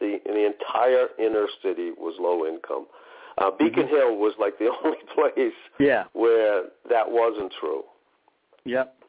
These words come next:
Speaker 1: And,
Speaker 2: Yep,
Speaker 1: uh, you know,
Speaker 2: absolutely.
Speaker 1: and maybe West Roxbury, you know, uh, there were certain places, but for the most part, that
Speaker 2: West,
Speaker 1: was the
Speaker 2: West
Speaker 1: story.
Speaker 2: Roxbury was kinda like, more like upper middle class, but it, it was never, like, wealthy. It was, it was kinda like a,
Speaker 1: Right,
Speaker 2: kinda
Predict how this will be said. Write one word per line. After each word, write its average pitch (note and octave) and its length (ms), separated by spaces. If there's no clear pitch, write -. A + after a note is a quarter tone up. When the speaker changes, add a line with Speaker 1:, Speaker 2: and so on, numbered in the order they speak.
Speaker 1:
And, A2+ 440
Speaker 2:
Yep, G#2+ 160
Speaker 1:
uh, A#2+ 60
you C#3 140
know, C3+ 80
Speaker 2:
absolutely. E3 140
Speaker 1:
and F#3+ 100
maybe A#3 280
West D3 300
Roxbury, F2+ 560
you C3 140
know, A#2 420
uh, G2+ 140
there D#3+ 100
were C3+ 120
certain A#2 240
places, F#2 500
but E2+ 200
for C#3+ 80
the C3 80
most C#3 320
part, F#2 280
that G2 140
Speaker 2:
West, B3 220
Speaker 1:
was F3+ 120
the - 120
Speaker 2:
West A#3 160
Speaker 1:
story. E3+ 160
Speaker 2:
Roxbury C#3 240
was - 80
kinda A#2+ 120
like, G#2+ 140
more B2+ 180
like A2 220
upper B2 240
middle G#2+ 220
class, G2 360
but A#2 100
it, D3 80
it D#3+ 60
was D#3+ 160
never, B2+ 200
like, F#2 160
wealthy. G#2 460
It G2 80
was, G2+ 100
it G#2+ 40
was G#2 200
kinda G2+ 180
like F#2 240
a, F#2 260
Speaker 1:
Right, F#2+ 240
Speaker 2:
kinda A2+ 220